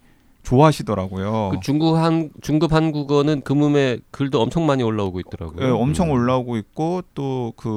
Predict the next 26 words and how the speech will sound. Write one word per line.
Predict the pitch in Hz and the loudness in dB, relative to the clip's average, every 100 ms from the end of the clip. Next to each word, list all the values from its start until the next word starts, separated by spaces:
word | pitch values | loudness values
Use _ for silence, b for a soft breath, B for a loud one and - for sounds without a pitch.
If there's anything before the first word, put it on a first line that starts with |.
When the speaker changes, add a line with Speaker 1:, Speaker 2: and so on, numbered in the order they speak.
| 104 | -4
Speaker 1:
문지혁 | 101 127 151 147 | 0 0 0 -4
작가님께서도 | 135 - 120 117 113 113 104 | -8 -4 -2 -4 -6 -8 -4
굉장히 | 110 123 131 | -2 0 -2
적극적으로 | 117 107 135 135 117 107 | -4 -8 -8 -8 -6 -8
참여하시고 | - 151 147 139 117 104 | -8 -10 -8 -10 -12 -12
계시고, | 98 - 92 | -12 -12 -10
그러니까 | 110 113 107 | -6 -4 -6
더 | - 135 143 | -2 2 2
이제 | 123 92 104 98 b _ | 2 -4 -6 -8 b _
좋아라들 | - 120 123 117 113 104 | 0 2 2 2 -2 -4
하시면서 | 135 - 131 110 101 | -8 -6 -6 -6 -6
많이 | 98 104 | -6 -4
올리시는 | 98 113 - 110 | -4 -6 -6 -8
것 | 104 | -8
같은데, | 98 104 104 139 127 - B B B B | -10 -8 -6 -6 -8 -10 B B B B
그 | - 135 | -6 -4
제이에스에이치에이 | 123 151 233 240 226 151 143 - 143 135 | 0 2 2 0 -2 -2 -4 -4 -6 -4
땡땡땡땡님께서, | 165 160 165 156 143 131 120 101 101 98 101 95 107 107 92 - b b | -6 -6 -6 -8 -8 -6 -4 -6 -8 -8 -6 -4 -4 -4 -8 -12 b b
어, | - 123 | -10 -4
중급 | 135 135 165 - | 0 0 -2 -8
한국어 | 160 147 135 131 | -8 -6 -8 -6
꼭 | 190 | -6
다뤄달라고 | - 104 113 113 104 98 98 92 | -4 -2 -2 -2 -2 -4 -6 -10
그러셨는데 | - 104 120 110 98 92 95 98 98 101 - | -8 -6 -6 -6 -6 -8 -8 -6 -8 -10 -12
저희가 | 101 95 98 | -10 -8 -10
방송 | - 104 104 107 | -6 -4 -4 -6